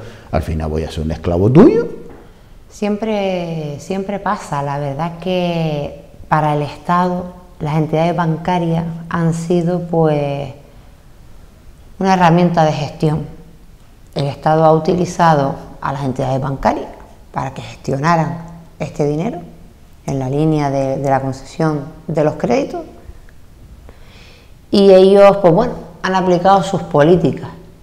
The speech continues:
Speaker 2: sus políticas para, para concederlas, las que ellos saben, las que tú bien estás, estás argumentando, es decir, sino que gana la entidad bancaria.
Speaker 1: Ujú.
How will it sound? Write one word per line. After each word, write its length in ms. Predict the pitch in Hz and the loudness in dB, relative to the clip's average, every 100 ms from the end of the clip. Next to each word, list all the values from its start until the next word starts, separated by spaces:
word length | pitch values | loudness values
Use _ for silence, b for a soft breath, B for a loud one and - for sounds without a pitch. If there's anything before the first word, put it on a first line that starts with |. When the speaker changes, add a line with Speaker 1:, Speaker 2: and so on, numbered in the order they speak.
| - | -12
Speaker 2:
sus 200 | - 175 | -6 -4
políticas 580 | - 139 147 175 202 196 | -2 0 2 0 0 0
para, 420 | 170 156 143 - | 2 2 -2 -2
para 220 | 139 139 | -2 0
concederlas, 680 | 139 131 147 151 185 220 233 - B B B B B B - | 0 -2 0 4 6 6 4 -2 B B B B B B -4
las 180 | 196 180 | 0 2
que 180 | - 190 | 4 4
ellos 280 | 240 240 - | 6 2 0
saben, 320 | 190 - 151 - - - - - - - - - - - | -2 0 -4 -8 -18 -20 -20 -20 -20 -20 -20 -20 -12 -6
las 160 | 151 | -4
que 100 | 151 | -2
tú 180 | 160 180 | 0 2
bien 240 | 185 185 | 2 0
estás, 640 | 170 165 160 156 147 143 - | -2 -2 -2 0 -2 -4 -6
estás 300 | 151 170 156 | -2 0 0
argumentando, 800 | 139 139 131 127 127 180 175 147 - - | 0 0 -2 -4 -2 -2 -2 -4 -8 -6
es 140 | 143 | -4
decir, 480 | 143 - 165 147 B B B B B B - | -4 -2 -2 -2 B B B B B B -20
sino 540 | - - 175 175 185 170 | -16 -2 0 2 0 0
que 180 | 190 180 | 2 4
gana 280 | 202 165 | 4 4
la 100 | 143 | 2
entidad 420 | 143 139 147 151 143 | 0 0 2 2 4
bancaria. 640 | 143 143 139 180 156 - - - - - - - | 2 0 -2 -2 -2 -8 -14 -20 -20 -20 -20 -8
Speaker 1:
Ujú. 200 | 113 95 | -4 -4